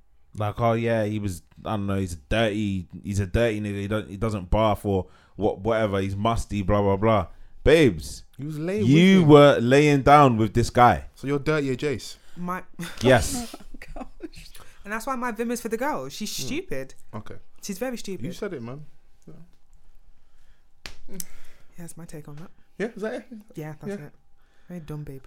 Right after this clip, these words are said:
Speaker 2: I only asked that because I just find this, like, I'm with Vans, like, when things go awry, yeah, women are the best and the worst at it. Like, they will, f-, bro, they throw a grenade in the room and that, and you,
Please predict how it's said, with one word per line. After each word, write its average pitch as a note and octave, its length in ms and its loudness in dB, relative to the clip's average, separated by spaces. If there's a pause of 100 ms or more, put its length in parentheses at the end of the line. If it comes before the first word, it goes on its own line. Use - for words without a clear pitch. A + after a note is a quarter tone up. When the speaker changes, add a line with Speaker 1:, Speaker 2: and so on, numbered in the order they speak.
Speaker 2:
I D#3 60 4
only G#3+ 180 2
asked F#3+ 220 -2
that D3+ 100 -4
because C3+ 160 -4
I C#3+ 60 -2
just D#3 160 -6
find E3 200 -2
this, D3 140 -8
like, C3 200 -4
I'm C3+ 200 -2
with C#3+ 140 -2
Vans, C3+ 320 0
like, A#2+ 340 -2 (520)
when D3 280 0
things C#3+ 240 -2
go C3+ 180 0
awry, B2 320 2
yeah, G2 240 -6
women D3 300 0
are B2+ 40 0
the A#2+ 100 -6
best C#3 280 -2
and - 80 -12
the A2+ 60 -4
worst B2 240 -4
at A2 80 -8
it. G#2 60 -8
Like, G2+ 200 -10 (440)
they C3+ 280 2
will, C3+ 160 -2
f-, - 160 -12 (280)
bro, D3 240 2
they B2 100 -2
throw C3 220 0
a B2+ 40 0
grenade A#2+ 560 -2 (420)
in B2 80 -4
the B2 60 -2
room C3 260 0
and A2+ 120 -4
that, G#2+ 100 -6
and A2+ 80 -6
you, A2 60 -6